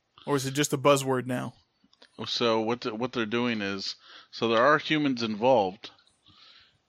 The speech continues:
Speaker 2: and what happens is this thing analyzes everything, and it pre-, presents the results to humans,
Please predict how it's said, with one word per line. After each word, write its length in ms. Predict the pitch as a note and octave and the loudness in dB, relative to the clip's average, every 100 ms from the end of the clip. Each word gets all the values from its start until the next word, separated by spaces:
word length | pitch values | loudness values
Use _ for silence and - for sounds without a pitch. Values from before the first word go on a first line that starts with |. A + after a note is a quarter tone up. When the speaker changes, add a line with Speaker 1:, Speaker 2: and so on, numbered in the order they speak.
| _ - | _ -12
Speaker 2:
and 580 | G#2+ A2 G#2+ G#2+ G2+ C2+ | -4 -2 0 -2 -6 -6
what 140 | E2 A#2 | -4 2
happens 420 | C3 B2+ A#2+ G#2+ | 2 2 -2 -2
is 400 | A2 G#2+ - - _ _ _ _ A#2 | -2 -2 -6 -12 _ _ _ _ -10
this 160 | A2+ | -4
thing 200 | C#3+ B2 | -2 0
analyzes 1160 | G#2+ C3 A#2+ A2+ A2+ A2 A2+ G#2 - - - - - _ _ | 0 2 4 6 4 2 -4 -4 -8 -6 -8 -10 -16 _ _
everything, 500 | A2+ A#2+ - A2 G#2+ - - - - - | -2 -2 -2 -4 -6 -12 -20 -20 -14 -2
and 220 | A2+ A2+ | 0 0
it 100 | F#2+ - _ - | -2 -8 _ -8
pre-, 140 | A#2 - - - | -8 -6 -8 -8
presents 600 | - A#2+ A2 C#3 C3 - | -4 -2 2 0 0 -2
the 120 | B2+ | -2
results 560 | A2+ A2 A#2 A#2 - - | 0 0 0 0 -4 -6
to 300 | - A2 F#2 | -4 -4 -4
humans, 640 | - C#3 A#2+ E2+ - - | -6 -4 -2 -4 -10 -14